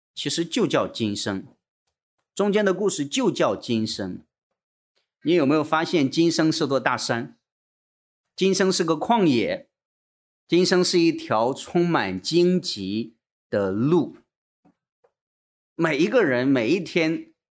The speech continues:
在这一座大山旷野和这一条，呃，充满荆棘的路上走的时候，走着走着，我们就容易迷失，走着走着就容易偏航，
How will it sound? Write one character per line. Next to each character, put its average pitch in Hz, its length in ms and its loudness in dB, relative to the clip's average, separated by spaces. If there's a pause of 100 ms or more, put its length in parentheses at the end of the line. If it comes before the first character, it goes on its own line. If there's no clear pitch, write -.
(640)
在 180 140 2
这 185 160 0
一 165 140 6
座 165 160 2
大 175 280 0
山 160 300 0
旷 180 300 4
野 117 240 4
和 117 180 -2
这 165 140 0
一 151 120 4
条， 127 520 0 (340)
呃， 117 220 0
充 180 260 2
满 117 240 0
荆 185 240 2
棘 147 140 0
的 143 100 2
路 175 220 4
上 123 340 -2
走 123 260 0
的 107 140 -4
时 107 160 -6
候， - 300 -8 (1600)
走 120 160 0
着 151 140 0
走 147 180 2
着， 110 360 -4 (680)
我 110 120 -2
们 107 140 -2
就 123 200 2
容 104 220 0
易 120 100 2
迷 95 240 -2
失， - 380 -4 (340)
走 127 160 0
着 180 120 2
走 151 160 2
着 131 120 0
就 156 160 2
容 123 160 2
易 135 140 4
偏 160 340 -2
航， 90 440 -8